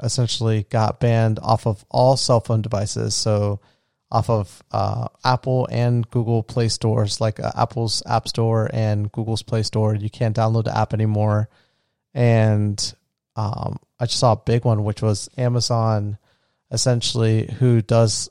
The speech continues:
uh, a lot of people don't know this, but Amazon makes a majority of their money, not from actually the retail sales, but actually from hosting, uh, websites and apps. They have, like, a,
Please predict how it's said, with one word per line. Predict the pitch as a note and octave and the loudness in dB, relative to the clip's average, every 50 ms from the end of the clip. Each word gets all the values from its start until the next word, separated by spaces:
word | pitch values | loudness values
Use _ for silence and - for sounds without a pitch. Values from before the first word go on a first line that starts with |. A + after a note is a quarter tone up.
| _ - | _ -4
uh, | G#2+ G#2 - - | -4 -2 -2 0
a | - | 2
lot | A#2+ B2+ | 2 2
of | - | 2
people | - B2 A2 A2+ | 2 0 0 2
don't | - A#2 G#2+ A2 | 4 4 4 6
know | A2+ A2 | 4 4
this, | A2 G2 - | 2 2 2
but | - G#2 - - | -2 -2 -2 0
Amazon | A#2 A#2+ A#2 A2+ B2 A#2 A2 | 0 0 2 2 2 2 2
makes | G#2+ G#2+ - - | 2 0 0 0
a | |
majority | G#2 G#2 G2+ - B2 C3 C#3+ C#3 B2 | -2 -2 2 4 4 6 6 6 4
of | A2 | 4
their | - G#2+ G2+ | 4 2 2
money, | G2+ G2+ G#2 G#2 G2+ | 2 2 2 2 2
not | G2+ A2+ A#2+ B2+ | 2 2 2 2
from | - - B2 A2 A2 G#2+ - | 2 2 2 2 2 -2 -2
actually | A2+ A2 G#2+ - - A2+ G#2+ G#2+ | -2 -2 -2 -2 0 0 0 2
the | G#2 G#2+ A2 | 2 0 0
retail | A2 A#2+ B2+ C3+ - - A2+ G#2 | 2 0 0 0 0 0 0 2
sales, | G#2+ - - G#2+ G#2 G#2 G2+ G#2 A2 - - - _ _ _ _ _ _ _ _ | 0 0 0 2 2 2 2 2 0 -4 -6 -10 _ _ _ _ _ _ _ _
but | _ B2+ A#2 G2+ | _ 4 6 6
actually | G#2 - - - A2 G2+ | 4 2 2 0 0 0
from | - - A2 G2 | 2 0 0 0
hosting, | F2+ - - B2 A#2+ - - - A#2 A2 G#2 G#2 G#2 - - - | 0 2 2 4 4 2 2 0 -2 0 0 -2 -6 -8 -6 -4
uh, | G#2+ G2+ G2+ A2+ A#2 | -4 -2 -2 -4 -6
websites | - - - A#2 C3 D3 D#3+ - - G#2+ - - - - - - - - _ _ _ _ _ _ _ _ _ | -8 -10 -2 2 2 2 2 2 0 -2 -2 -4 -6 -6 -6 -8 -8 -10 _ _ _ _ _ _ _ _ _
and | - A2+ A2+ A2 | -2 -2 -2 0
apps. | - B2 C#3 C3 G#2 - - - - - | 0 0 0 0 -2 -2 -4 -4 -6 -6
They | - - A2+ | -4 -4 -2
have, | A2 A#2 - - | -2 0 -2 -2
like, | - - A2 | -4 -4 -4
a, | A2 - | -6 -6